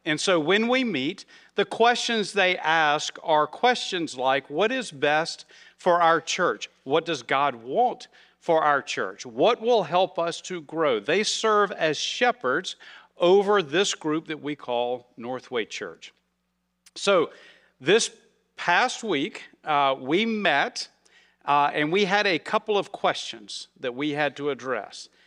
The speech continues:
Now, let me say, these men, I trust them. They pray for our church. They pray for me. Uh, they also, at times, will help me course correct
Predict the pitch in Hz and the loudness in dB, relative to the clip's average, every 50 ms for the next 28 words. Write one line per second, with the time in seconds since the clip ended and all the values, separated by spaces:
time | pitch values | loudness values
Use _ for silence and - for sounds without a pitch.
0 | _ _ - - 117 135 170 220 208 - - 214 165 131 110 - 113 135 160 175 | _ _ -8 -4 -2 0 0 0 0 2 2 2 2 2 -2 -4 -4 -2 -2 -2
1 | 170 - 180 180 185 185 190 196 196 180 160 143 123 - - - - - 175 185 | -4 -4 -2 0 2 2 2 2 0 0 0 -2 -2 -4 -8 -12 -6 -2 0 0
2 | 196 185 - - - 196 196 202 208 202 185 151 131 131 117 104 - - - - | 0 0 -4 -8 -6 -6 -4 -4 -4 -6 -6 -4 -2 -2 -2 -2 -6 -10 -4 0
3 | 175 180 190 196 190 - 196 190 190 180 175 170 - - - 190 196 196 196 190 | 2 2 2 2 2 0 -2 0 2 0 0 -2 -4 -4 -2 0 0 -2 -2 -6
4 | - - _ - - - - _ _ _ - 143 143 139 - - 175 175 170 156 | -12 -16 _ -20 -20 -20 -20 _ _ _ 0 0 0 0 0 0 2 2 2 2
5 | - - 135 120 123 139 156 170 190 220 226 220 196 _ _ - 139 135 127 123 | 0 -4 -4 -4 -2 0 0 0 0 -2 -6 -8 -12 _ _ -4 -2 -2 -2 -2
6 | - 147 151 160 - - - 170 185 214 214 - - - 208 185 190 220 254 254 | 0 0 0 0 -2 -2 0 2 2 2 0 -2 -2 -2 0 2 2 0 0 -2
7 | - _ _ - - _ _ _ - - 175 185 185 - - - - 190 180 180 | -6 _ _ -20 -20 _ _ _ 0 0 0 0 -2 -6 -8 -4 0 2 2 4
8 | 175 175 180 180 170 160 - - 156 160 160 151 139 - - - 185 190 196 - | 4 2 2 0 -2 -6 -8 -6 -2 0 2 2 2 0 0 0 2 2 0 -2
9 | - 165 165 160 156 139 - - - - - 196 202 208 208 196 - - - - | -6 -4 -2 -2 -2 -2 -6 -10 -12 -4 -2 0 2 2 2 0 -4 -10 -8 -2
10 | - 226 208 208 185 123 113 127 - - - | 0 0 2 2 2 2 2 2 0 -4 -14